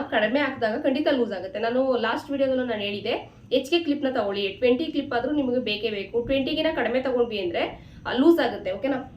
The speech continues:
ಇಲ್ಲಿ ನಾಲ್ಕು ಕ್ಲಿಪ್‌ನ ಆ್ಯಡ್ ಮಾಡ್ಲೇಬೇಕು, ಇಲ್ಲಿ ಆರು ಕ್ಲಿಪ್‌ನ ನೀವು ಆ್ಯಡ್ ಮಾಡ್ಲೇಬೇಕು. ಇಲ್ಲಿ ಐದು ಕ್ಲಿಪ್‌ನ ಆ್ಯಡ್ ಮಾಡ್ಕೊಂಡ್ರು ಕೂಡ ನಿಮ್ಗೆ ಲಾಸ್ ಆಗೋದಿಲ್ಲ. ಇಲ್ಲಿ ಆರು ಕ್ಲಿಪ್ಪು, ಓಕೆ, ಪರ್ಫೆಕ್ಟ್ ಆಗಿ ಕೂತ್ಕೊಳ್ಳುತ್ತೆ ನಮ್ಗೆ.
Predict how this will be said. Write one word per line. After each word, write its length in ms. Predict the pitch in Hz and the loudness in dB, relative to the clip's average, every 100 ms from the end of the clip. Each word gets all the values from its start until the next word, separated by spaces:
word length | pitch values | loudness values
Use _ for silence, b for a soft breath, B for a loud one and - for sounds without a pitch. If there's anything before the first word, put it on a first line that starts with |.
| - 254 | -8 0
ಇಲ್ಲಿ 320 | 269 349 453 | 4 4 4
ನಾಲ್ಕು 520 | 254 220 254 - - | 0 0 -4 -6 -6
ಕ್ಲಿಪ್‌ನ 300 | 262 254 294 339 311 | -4 -2 0 0 0
ಆ್ಯಡ್ 180 | 214 | 0
ಮಾಡ್ಲೇಬೇಕು, 440 | 240 220 196 190 294 | 0 0 -2 -4 0
ಇಲ್ಲಿ 220 | 302 339 | 0 0
ಆರು 280 | 220 226 277 | -2 -2 -2
ಕ್ಲಿಪ್‌ನ 280 | 254 240 254 | -4 -2 -2
ನೀವು 140 | 254 | 0
ಆ್ಯಡ್ 280 | 196 190 190 | -2 -4 -8
ಮಾಡ್ಲೇಬೇಕು. 600 | 190 202 247 196 175 - | -6 -2 -2 -2 -8 -8
ಇಲ್ಲಿ 220 | 254 254 | 0 0
ಐದು 240 | 208 285 | 2 0
ಕ್ಲಿಪ್‌ನ 300 | 285 277 269 | 0 -2 0
ಆ್ಯಡ್ 260 | 269 220 202 | 0 0 0
ಮಾಡ್ಕೊಂಡ್ರು 380 | 220 - 214 214 | -4 -4 -8 -2
ಕೂಡ 140 | 233 339 | -2 0
ನಿಮ್ಗೆ 200 | 339 240 | 0 -2
ಲಾಸ್ 200 | 190 190 | -4 -6
ಆಗೋದಿಲ್ಲ. 340 | 190 185 175 180 B B - | -8 -6 -8 -8 B B -4
ಇಲ್ಲಿ 300 | 247 285 - | 2 2 0
ಆರು 160 | 208 277 | -4 -4
ಕ್ಲಿಪ್ಪು, 440 | 277 254 254 277 | -2 -6 -4 -4
ಓಕೆ, 420 | 294 285 233 226 | -2 0 -2 -4
ಪರ್ಫೆಕ್ಟ್ 420 | - 233 233 277 277 | -2 -2 -2 -2 -4
ಆಗಿ 80 | |
ಕೂತ್ಕೊಳ್ಳುತ್ತೆ 400 | 277 - 220 208 | -6 -6 -6 -6
ನಮ್ಗೆ. 560 | 190 175 175 - - - | -6 -6 -8 -14 -20 -18